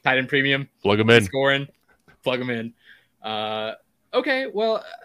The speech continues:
Speaker 1: looking at this list here, I only see one other guy that I kind of want to, to get your guys' thoughts on. Josh Reynolds. I mean, no one's really talking about him. I think a lot of people aren't in. I think I'm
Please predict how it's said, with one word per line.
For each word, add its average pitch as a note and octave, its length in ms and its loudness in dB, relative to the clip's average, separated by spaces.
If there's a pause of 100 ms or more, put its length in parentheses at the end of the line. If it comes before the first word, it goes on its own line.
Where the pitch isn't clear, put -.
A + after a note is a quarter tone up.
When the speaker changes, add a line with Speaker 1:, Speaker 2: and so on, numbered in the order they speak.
(180)
Speaker 1:
looking B3+ 220 -6
at D4+ 60 -8
this - 180 -6
list A#3 160 -8
here, G#3 160 -4
I F3+ 100 0
only G#3 180 -6
see C4 140 -12
one D#3 240 -6
other F3+ 160 -4
guy B2+ 240 -6
that D3+ 100 -4
I B2+ 60 -2
kind B2 320 -10
of D3 60 -8
want C#3 240 -6
to, A#2+ 400 -2 (420)
to - 100 -8
get B2+ 300 -6
your B2 200 -2
guys' A2+ 720 -6 (220)
thoughts A#2+ 380 -6
on. G#2 380 -10 (880)
Josh G#3 240 -2
Reynolds. A#3 500 -4 (560)
I C#3 80 -8
mean, C#3 460 -2 (320)
no D3 180 -2
one's A3+ 200 -2
really D3+ 480 -8
talking F#3 320 -8
about A3+ 200 0
him. A3 100 -4
I D#3+ 60 -2
think E3+ 180 -8
a F3+ 40 0
lot D#3+ 160 0
of E3 60 -12
people F#3 260 -4
aren't D#3 340 -4 (480)
in. E3+ 460 0
I C#3 120 -4
think D3+ 220 -6
I'm E3 320 -4